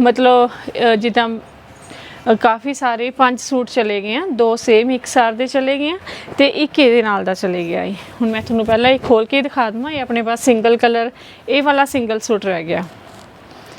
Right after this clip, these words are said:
ਅਹ, ਪੰਜ ਮੀਟਰ ਦਾ ਸੂਟ ਆ, ਸੂਟ ਦੀ ਤੁਸੀਂ ਡਿਜ਼ਾਈਨਿੰਗ ਦੇਖ ਸਕਦੇ ਹੋ, ਪ੍ਰਿੰਟਿੰਗ ਬਹੁਤ ਸੋਹਣੀ ਆ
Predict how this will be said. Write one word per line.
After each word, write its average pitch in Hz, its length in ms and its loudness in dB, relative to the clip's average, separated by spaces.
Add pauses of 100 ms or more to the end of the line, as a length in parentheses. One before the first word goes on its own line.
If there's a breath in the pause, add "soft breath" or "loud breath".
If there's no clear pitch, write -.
(520 loud breath)
ਅਹ, 233 200 4
ਪੰਜ 254 360 0
ਮੀਟਰ 285 280 -2
ਦਾ 285 120 2
ਸੂਟ 262 360 0
ਆ, 262 100 6
ਸੂਟ 254 260 -2
ਦੀ 240 160 -4
ਤੁਸੀਂ 240 280 -2
ਡਿਜ਼ਾਈਨਿੰਗ 214 540 -4
ਦੇਖ 214 220 2
ਸਕਦੇ 214 440 0
ਹੋ, 226 80 2
ਪ੍ਰਿੰਟਿੰਗ 240 640 2
ਬਹੁਤ 214 640 0
ਸੋਹਣੀ 220 460 -2
ਆ 240 140 -6